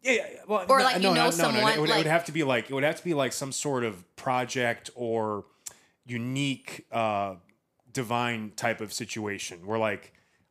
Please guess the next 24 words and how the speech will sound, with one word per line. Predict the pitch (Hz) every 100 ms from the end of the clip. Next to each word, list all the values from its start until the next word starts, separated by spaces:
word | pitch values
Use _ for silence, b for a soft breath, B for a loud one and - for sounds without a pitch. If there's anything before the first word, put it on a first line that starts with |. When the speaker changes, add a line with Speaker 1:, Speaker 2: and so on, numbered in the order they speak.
| -
Speaker 1:
I | 120
was | 120 123
on | 117
a |
hike | 107 120 104 - - _ _ _ _ _ _ _ _ -
and | 127 120 110 101
Mike | 117 117
Tyson, | 123 120 120 123
I |
would | 143
never | 165 139
approach | - 127 -
Mike | 107
Tyson. | 123 104 104
Mike | 113 120
Tyson | 127 117
approached | 110 127 107
me, | 127
I'm | 117
gonna | 101 98
talk | - 110 -
to |
Mike | 92 90
Tyson. | 113 113 -